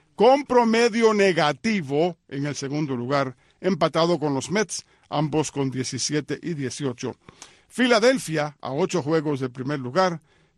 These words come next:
y Washington a nueve juegos del primer lugar. En la Central, Pittsburgh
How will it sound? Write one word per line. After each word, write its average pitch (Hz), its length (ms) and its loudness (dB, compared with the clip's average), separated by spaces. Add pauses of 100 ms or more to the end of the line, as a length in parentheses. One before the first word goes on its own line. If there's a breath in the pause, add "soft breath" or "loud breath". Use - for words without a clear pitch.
(100)
y 165 80 -2
Washington 143 760 -2
a 151 100 -4
nueve 143 340 -4
juegos 123 640 -8
del 135 200 -6
primer 120 340 -10
lugar. 117 360 -12 (460 soft breath)
En 180 160 4
la 190 100 4
Central, 196 540 2
Pittsburgh 226 540 2